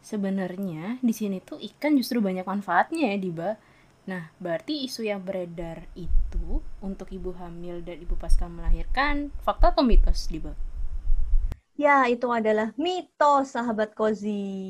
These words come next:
Speaker 2: Ye, jadi kita tahu nih faktanya yang benar yang mana ya, Filzah. Bukan hanya sekedar fakta, tapi kita juga mengulas nih dari hasil penelitian yang sudah ada. Betul nggak?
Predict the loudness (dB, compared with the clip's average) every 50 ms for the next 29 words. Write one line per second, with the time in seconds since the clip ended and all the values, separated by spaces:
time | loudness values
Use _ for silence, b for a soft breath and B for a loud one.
0 | -10 -12 -12 -12 -10 -4 2 4 6 8 8 8 8 6 6 2 0 0 -2 -2
1 | -4 -2 -2 -2 -2 0 2 2 4 4 2 2 2 0 0 0 0 -2 -4 -2
2 | -4 -2 -2 -2 -2 -2 -2 -2 -2 -2 -2 -2 -2 -2 -2 -2 -4 -4 -4 -4
3 | -4 -2 -2 -2 0 0 -2 -2 -2 -4 -4 -4 -4 -4 -4 -4 -2 -2 -2 -4
4 | -4 -8 b b b b b b b -10 -4 -2 0 0 0 -2 -2 -4 -6 -8
5 | -8 -8 -6 -4 -4 -6 -6 -8 -10 -10 _ -2 0 0 0 0 -2 -4 -4 -10
6 | -10 -6 -4 -2 -2 0 -2 -2 -4 -4 -6 -6 -4 -2 0 0 0 0 -2 -2
7 | -2 0 0 -2 -2 -4 -4 -4 -4 -4 -4 -2 -2 -4 -6 _ _ _ -16 -14
8 | -10 -6 -6 -6 -6 -6 -8 -8 -8 -6 -4 -4 -2 -2 -4 -6 -8 -12 -10 -8
9 | -4 -4 -4 -4 -4 -4 -4 -2 -2 -2 -2 -4 -6 -10 -12 _ -4 -2 -2 -2
10 | -4 -8